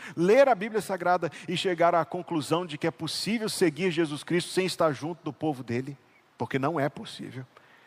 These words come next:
E ler a Bíblia Sagrada e chegar à conclusão de que é possível segui-lo sem estar em ativo serviço. Ativo serviço.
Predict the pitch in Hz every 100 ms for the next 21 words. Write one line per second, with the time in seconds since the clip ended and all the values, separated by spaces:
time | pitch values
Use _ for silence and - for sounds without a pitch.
0 | - - - 135 185 196 254 247 170 226
1 | 208 156 175 180 196 - 185 185 185 196
2 | 185 180 143 185 165 185 175 175 - -
3 | 202 202 - 175 120 156 208 220 180 -
4 | - - - 190 202 175 - 170 180 180
5 | 175 151 - - 202 233 180 190 214 139
6 | - 180 156 127 113 151 151 - - 107
7 | - _ _ _ _ - - - - 143
8 | - - - 190 208 147 - 107 107 104
9 | - - - - 156 127 120 110 110 -
10 | -